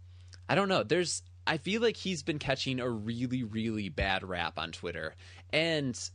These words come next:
you know, he was, he dealt with a very serious injury last year, one that many players have a hard time coming back from. Um, and I'm not saying that he ever will come back from it, but,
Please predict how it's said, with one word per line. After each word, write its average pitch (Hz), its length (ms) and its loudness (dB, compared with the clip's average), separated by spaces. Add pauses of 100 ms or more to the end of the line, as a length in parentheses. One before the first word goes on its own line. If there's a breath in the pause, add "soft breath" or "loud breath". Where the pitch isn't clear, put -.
(180)
you 185 80 -4
know, 127 220 0
he - 300 -4
was, 196 460 0
he 147 160 -2
dealt 190 240 6
with 175 140 2
a 160 60 2
very 127 300 2
serious 127 500 2
injury 90 340 -2
last 78 320 -2
year, 82 140 -4
one 90 300 -2
that 90 320 0
many 95 340 -2
players 90 460 0
have 85 160 -2
a 90 40 -6
hard 85 220 -4
time 80 200 -4
coming 82 320 -8
back 85 260 0
from. 82 400 -6 (440 loud breath)
Um, 90 300 0
and 117 140 2
I'm 131 80 2
not 147 180 2
saying 131 220 2
that 101 160 -2
he 117 320 -2
ever 104 340 -2
will 107 460 0
come 92 220 -8
back 82 220 -4
from 82 300 -8
it, 78 160 -8
but, 98 220 -6